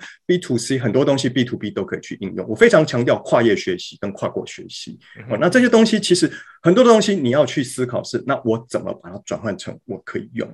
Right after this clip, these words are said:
Speaker 1: 的？你要让顾客感受到的是，你这个所谓你的调整价钱其实是合理的，好，然后你的顾客价值其实增加的，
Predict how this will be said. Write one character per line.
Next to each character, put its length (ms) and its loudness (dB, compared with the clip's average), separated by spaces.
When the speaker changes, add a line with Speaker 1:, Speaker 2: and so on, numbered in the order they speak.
Speaker 1:
的？ 100 -20
你 100 2
要 100 8
让 160 6
顾 120 4
客 80 0
感 200 -6
受 160 -6
到 140 -4
的 100 -10
是， 300 -6
你 280 -2
这 140 0
个 260 -2
所 220 -6
谓 80 4
你 80 2
的 80 -6
调 100 -4
整 200 -4
价 120 -4
钱 160 -10
其 160 -8
实 120 -6
是 80 -6
合 220 -8
理 200 -12
的， 100 -14
好， 200 -10
然 160 -6
后 160 -4
你 80 -4
的 80 -6
顾 120 2
客 160 2
价 180 -4
值 140 -10
其 160 -8
实 120 -16
增 280 -10
加 160 -10
的， 100 -14